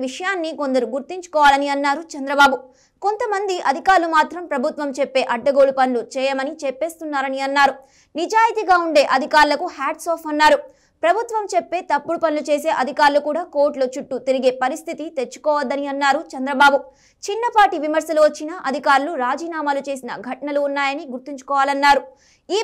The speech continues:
ప్రభుత్వాన్ని ఎన్ని తిట్టినా చలనం లేదని, ఎన్నికల్లో అక్రమాలు ఎందుకు చేస్తున్నారు అని నిలదీశారు. అంత సరదాగా ఉంటే అసెంబ్లీ రద్దు చేసి ఎన్నికలకు రండి, తేల్చుకుందాం అని సవాల్ విసిరారు. పండుగ పూట విషాదం,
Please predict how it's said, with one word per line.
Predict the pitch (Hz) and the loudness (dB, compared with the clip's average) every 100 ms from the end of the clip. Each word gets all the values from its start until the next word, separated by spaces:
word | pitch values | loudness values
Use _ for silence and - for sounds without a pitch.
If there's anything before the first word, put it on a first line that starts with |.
| 427 | 0
ప్రభుత్వాన్ని | 392 392 359 339 320 349 269 | 0 0 0 0 0 -2 -2
ఎన్ని | 349 415 | -2 -4
తిట్టినా | 359 - 311 330 320 | -8 -6 -6 -8 -8
చలనం | 294 330 320 | -10 -8 0
లేదని, | 294 285 294 330 254 | 2 2 0 -4 -6
ఎన్నికల్లో | 269 277 269 233 - | -6 -2 -2 -2 -4
అక్రమాలు | 220 320 339 311 302 | -8 -8 -6 -6 -6
ఎందుకు | 240 254 339 302 269 | -8 -8 -8 -10 -6
చేస్తున్నారు | 269 269 285 254 233 - | -6 -6 -6 -4 -6 -8
అని | 254 | -10
నిలదీశారు. | 247 254 262 262 277 269 - _ _ _ - | -8 -8 -8 0 0 0 -4 _ _ _ -4
అంత | 403 440 427 | -4 -4 -4
సరదాగా | 330 320 392 370 | -2 2 4 4
ఉంటే | 349 330 311 | 2 0 0
అసెంబ్లీ | 359 269 302 311 294 | 0 0 -4 -6 0
రద్దు | 262 240 | 0 0
చేసి | 285 302 294 339 269 | -2 -4 -6 -6 -6
ఎన్నికలకు | 285 320 302 294 | -6 -4 -4 -2
రండి, | 285 285 277 - _ _ | 0 0 -2 -6 _ _
తేల్చుకుందాం | 285 381 381 392 311 277 262 | -2 -2 -6 -4 0 2 2
అని | 262 285 | -2 -4
సవాల్ | - 269 269 | -6 -4 -2
విసిరారు. | 269 262 262 277 262 - _ _ - | -2 -2 2 4 4 0 _ _ -6
పండుగ | 370 427 403 | -4 -4 -4
పూట | 392 330 330 330 | -6 -8 -8 -8
విషాదం, | 254 294 277 269 | -6 0 2 0